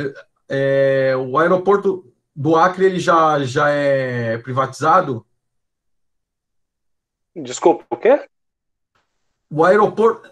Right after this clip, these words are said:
Speaker 1: Acre tem aeroporto, certo?
Speaker 2: Temos.
Speaker 1: Infraero. E-,
Speaker 2: Da
Speaker 1: e-,
Speaker 2: Infraero
Speaker 1: o-,
Speaker 2: dois.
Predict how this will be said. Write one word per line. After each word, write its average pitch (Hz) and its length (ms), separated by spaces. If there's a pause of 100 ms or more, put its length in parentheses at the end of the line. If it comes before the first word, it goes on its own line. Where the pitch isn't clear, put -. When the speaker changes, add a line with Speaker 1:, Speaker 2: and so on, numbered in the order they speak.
Speaker 1:
Acre - 380
tem 226 200
aeroporto, 220 560
certo? 175 560 (640)
Speaker 2:
Temos. 123 680 (160)
Speaker 1:
Infraero. 151 380 (520)
E-, 135 180
Speaker 2:
Da 139 200
Speaker 1:
e-, 175 60
Speaker 2:
Infraero 170 400
Speaker 1:
o-, 214 40
Speaker 2:
dois. 151 300